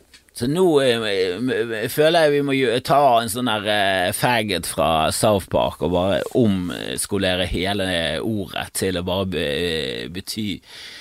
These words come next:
bety, eh, folk som bare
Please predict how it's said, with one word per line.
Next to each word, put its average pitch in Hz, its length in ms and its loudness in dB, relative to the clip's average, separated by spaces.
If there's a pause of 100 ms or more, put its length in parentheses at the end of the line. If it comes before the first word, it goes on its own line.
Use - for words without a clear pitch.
(220)
bety, 117 360 -2 (280)
eh, - 720 -8
folk 117 240 0
som 101 240 -2
bare 92 300 -4